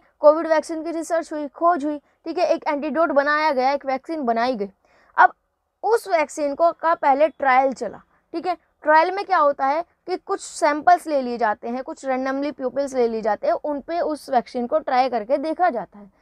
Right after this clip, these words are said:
ठीक है, पहले कुछ सैंपल्स पर ट्राई करके देखा जाता है। अगर उसका रिजल्ट अच्छा आता है, बेस्ट आता है, उसको हम जनरलाइज कर देते हैं, उसको कहते हैं कि हाँ,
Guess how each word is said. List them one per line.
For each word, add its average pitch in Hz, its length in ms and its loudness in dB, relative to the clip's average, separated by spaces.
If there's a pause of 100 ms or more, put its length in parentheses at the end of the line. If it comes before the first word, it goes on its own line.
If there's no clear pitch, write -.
(180)
ठीक 349 120 -6
है, 370 60 -2 (260)
पहले 285 420 6 (880)
कुछ 359 220 -8
सैंपल्स 269 480 -2
पर 294 140 0
ट्राई 247 260 0
करके 226 260 -4
देखा 190 260 -6
जाता - 260 -16
है। - 220 -20 (360)
अगर 403 340 8 (200)
उसका 320 380 0
रिजल्ट 320 420 0
अच्छा 311 320 -6
आता 240 360 -2
है, 269 100 -2
बेस्ट 247 320 -2
आता 233 220 -4
है, 294 200 0
उसको 254 220 -8
हम 254 180 -4
जनरलाइज 226 500 -2
कर 226 160 -6
देते 202 240 -8
हैं, 240 60 -4
उसको 269 240 -6
कहते - 260 -8
हैं - 60 -10
कि 302 60 -6
हाँ, 208 220 -2